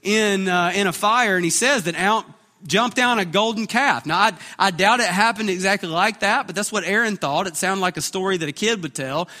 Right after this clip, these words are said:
But Aaron, uh, with a foolish heart, just makes a terrible decision. And he creates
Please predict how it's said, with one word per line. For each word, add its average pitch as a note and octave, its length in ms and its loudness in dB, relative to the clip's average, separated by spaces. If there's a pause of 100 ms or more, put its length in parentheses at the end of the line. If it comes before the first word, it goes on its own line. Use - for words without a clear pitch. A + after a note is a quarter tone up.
(220)
But G3 200 2
Aaron, G3+ 520 2 (260)
uh, F#3 300 0
with A3+ 180 0
a G3+ 120 2
foolish D4 520 0
heart, F#3 480 0
just F3 140 -6
makes F4 200 -2
a D#3+ 60 -6
terrible D#4 460 0
decision. D3 640 -2 (240)
And G3+ 100 0
he A3 80 2
creates A#3 840 -2